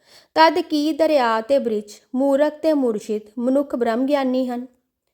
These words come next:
ਟੇਸਾ, ਨਹੀਂ ਜੀ। ਭਾਈ ਜੀ, ਫਿਰ ਇਹੋ ਤਾਂ ਗੱਲ ਹੈ ਕਿ ਜਿੱਥੋਂ ਟਪਲਾ ਲੱਗਦਾ ਹੈ, ਜੋ ਵਾਰਤਾ ਤੁਸਾਂ ਕਹੀ ਹੈ, ਉਸ ਦਾ ਇੰਨਾ ਅਰਥ ਹੈ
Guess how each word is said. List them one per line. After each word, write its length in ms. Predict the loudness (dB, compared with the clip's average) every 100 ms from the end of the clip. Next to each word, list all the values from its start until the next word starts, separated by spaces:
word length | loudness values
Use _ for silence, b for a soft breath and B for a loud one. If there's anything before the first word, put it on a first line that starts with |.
| _ _ _ _
ਟੇਸਾ, 500 | 2 4 2 -6 -10 -14 _ -6
ਨਹੀਂ 380 | -4 -2 -4 -4
ਜੀ। 180 | -8 -14 _ _ _ _ _ _ _ _ _ _ _ _ 2
ਭਾਈ 380 | 4 4 2
ਜੀ, 320 | -4 -8 -10 -16 _ _
ਫਿਰ 180 | -2
ਇਹੋ 360 | 0 2 4 2
ਤਾਂ 180 | 0 -2
ਗੱਲ 260 | 0 0
ਹੈ 260 | -4 -4 -6
ਕਿ 140 | -6
ਜਿੱਥੋਂ 360 | -6 -8 -6 -4
ਟਪਲਾ 400 | -4 -6 -4 -2
ਲੱਗਦਾ 400 | -2 -4 -4 -6
ਹੈ, 200 | -6 -10 -16 b b b b
ਜੋ 240 | 0 4 4
ਵਾਰਤਾ 480 | 4 4 2 -2 -4
ਤੁਸਾਂ 400 | -4 -6 -6 -4
ਕਹੀ 320 | -4 -4 -6
ਹੈ, 240 | -8 -10 -8
ਉਸ 180 | -6 -2
ਦਾ 180 | -2
ਇੰਨਾ 580 | -2 -2 -4 -2 -2 -4
ਅਰਥ 180 | -6 -8
ਹੈ 280 | -10 -10